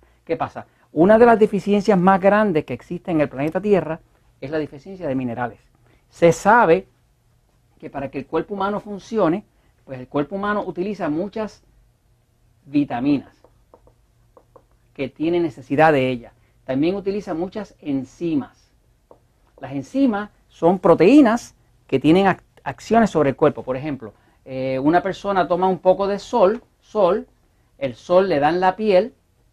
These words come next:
en la piel está el colesterol, el colesterol entonces, eh, se produce una enzima alrededor,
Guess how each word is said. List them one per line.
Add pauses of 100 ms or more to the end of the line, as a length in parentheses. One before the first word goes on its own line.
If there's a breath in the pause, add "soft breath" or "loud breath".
(440)
en
la
piel
está
el
colesterol, (260 soft breath)
el
colesterol
entonces,
eh,
se
produce
una
enzima (280)
alrededor,